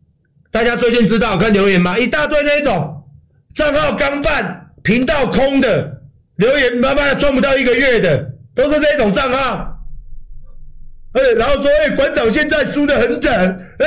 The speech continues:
这，这，这很惨。是什么样输得很惨？到底怎么样输？什么叫输得很惨呐？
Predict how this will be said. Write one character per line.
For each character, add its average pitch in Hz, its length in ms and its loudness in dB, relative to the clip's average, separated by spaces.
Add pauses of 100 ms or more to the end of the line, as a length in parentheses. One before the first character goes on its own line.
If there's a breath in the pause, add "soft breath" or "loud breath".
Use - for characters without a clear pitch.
这， 302 220 2
这， 302 220 2
这 277 220 2
很 294 200 -2
惨。 220 380 0 (800)
是 214 120 0
什 170 100 4
么 156 60 2
样 180 120 2
输 170 160 4
得 147 80 4
很 147 100 2
惨？ 123 400 0 (2250 loud breath)
到 143 140 2
底 113 60 0
怎 95 120 -4
么 113 60 0
样 143 100 2
输？ 147 200 0
什 123 140 0
么 135 80 2
叫 175 140 2
输 175 300 2
得 156 120 4
很 127 160 4
惨 92 260 0
呐？ 78 320 -6